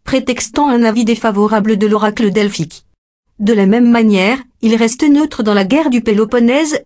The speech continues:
même après l'attaque de Kydonia par la flotte athénienne. Ce retrait du monde grec se manifeste également par l'absence des Crétois lors des Jeux panhelléniques.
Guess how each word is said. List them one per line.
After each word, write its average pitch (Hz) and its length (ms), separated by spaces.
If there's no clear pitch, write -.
même 285 260
après 269 260
l'attaque 226 400
de 247 80
Kydonia 214 640
par 226 140
la 214 120
flotte 202 280
athénienne. 143 640
Ce - 200
retrait 262 420
du 254 120
monde 269 220
grec 240 320
se - 140
manifeste 226 560
également 254 420
par 247 160
l'absence 220 480
des 240 120
Crétois 226 580
lors 247 280
des 220 140
Jeux 220 140
panhelléniques. 185 840